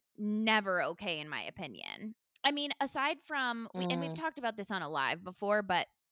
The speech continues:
Speaker 1: aside from a situation where you really need to get away from the person, like, it's super toxic and you need to cut off all communication in order to,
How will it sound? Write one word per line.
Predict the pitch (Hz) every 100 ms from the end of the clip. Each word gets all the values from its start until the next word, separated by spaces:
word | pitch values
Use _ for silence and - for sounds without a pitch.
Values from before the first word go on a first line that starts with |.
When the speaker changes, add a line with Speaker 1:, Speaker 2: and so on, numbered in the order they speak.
| _ _ _ - 254
Speaker 1:
aside | 311 330 370
from | 359
a |
situation | 269 226 220 180 - 202
where | 185
you | 190
really | 190 185
need | 180 160 170
to |
get | 170 170
away | 147 143
from | - 180
the |
person, | 180 196 208 220 220 208
like, | 135 - - - - -
it's | 202 185 - -
super | - - - - 240 226 214
toxic | 202 185 180 - 185 180 - -
and | 196 190
you | 202
need | 196 196 190
to | 180
cut | 196 175
off | 170
all | 170
communication | - 185 165 165 156 160 185
in | 170 160
order | 156 151
to, | - 196 165 151